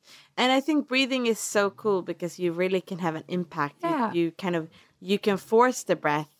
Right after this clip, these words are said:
Speaker 1: to calm down.
Speaker 2: Yeah.
Speaker 1: And therefore give yourself signals. We talked, yeah, we talked about this in stress, but give yourself signals to, um, to your body to relax.
Speaker 2: Yeah.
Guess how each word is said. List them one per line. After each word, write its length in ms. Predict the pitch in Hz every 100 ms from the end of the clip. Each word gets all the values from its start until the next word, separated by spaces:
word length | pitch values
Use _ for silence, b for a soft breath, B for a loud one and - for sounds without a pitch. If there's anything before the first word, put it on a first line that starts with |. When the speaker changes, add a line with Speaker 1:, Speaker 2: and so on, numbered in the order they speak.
| _ _
Speaker 1:
to 100 | -
calm 360 | 180 185 165 160
down. 480 | 151 139 143 165 240 _
Speaker 2:
Yeah. 220 | - 220 - _ -
Speaker 1:
And 200 | 170 165
therefore 360 | 160 156 160
give 220 | 151 156 151
yourself 400 | 156 151 143 143
signals. 420 | 165 151 143 156
We 80 | 170
talked, 220 | 156 -
yeah, 180 | 156 - -
we 120 | 185
talked 220 | 180 156
about 140 | 151 139
this 180 | -
in 100 | -
stress, 360 | 147 - 147 -
but 200 | 208 196
give 160 | 214 196
yourself 420 | 175 170 - 147
signals 680 | - 208 175 160 147 147 - b b b b -
to, 460 | - 170 156 147 147 143
um, 340 | 143 143 - _
to 120 | - 190
your 160 | 170
body 320 | 156 156 147 147
to 180 | - 147
relax. 640 | 143 170 180 - - -
Speaker 2:
Yeah. 180 | 285 359